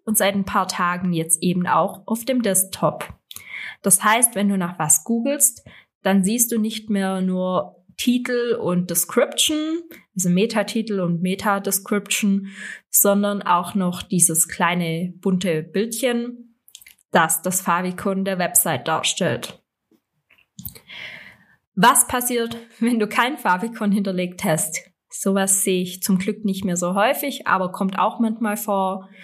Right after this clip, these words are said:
Dann wird meistens ein Standardbildchen je nach Browser verwendet, zum Beispiel so eine Weltkugel oder ein leeres Dokument. Manchmal wird auch gar nichts angezeigt. Wie gesagt, das hängt vom Browser ab, aber meistens wird eben so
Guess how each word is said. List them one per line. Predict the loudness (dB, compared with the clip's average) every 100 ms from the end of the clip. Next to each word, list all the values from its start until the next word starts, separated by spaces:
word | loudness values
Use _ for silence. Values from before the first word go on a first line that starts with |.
| -18 -18 -8 2
Dann | 4 4
wird | 2 0
meistens | 0 0 0 0 0 0 0
ein | 0 2
Standardbildchen | -2 -2 0 0 0 -2 -4 -4 -2
je | 0 0
nach | -2 -4
Browser | -4 0 2 0 -2
verwendet, | -4 -2 -2 0 -2 -4 -12 -20 -14 -2
zum | 2 4
Beispiel | 2 0 -2
so | 0
eine | 0 0
Weltkugel | 0 0 -4 -6 -2 0 0 -2 -2 -6 -14 -20 _
oder | 0 2 4 2 0 -2
ein | 0 0
leeres | 2 0 0 -2 -2 0
Dokument. | -2 0 0 0 0 -2 -4 -6 -8 _ _ _ _ _ _ _ _ _ _ _ 2
Manchmal | 4 4 0 0
wird | 0
auch | -2 -4
gar | -2 -2
nichts | -2 -4 -2
angezeigt. | -2 0 0 0 -2 -2 -2
Wie |
gesagt, | 0 0 0 -2 2
das | 2 4
hängt | 2 0
vom | 0 -2 0
Browser | 2 2 2 0
ab, | -2 -4 -2
aber | -2 0
meistens | 0 2 -2 -2 0 0 0 -2
wird | -2 -2
eben | -2 0 2
so | 2 2 -2 -4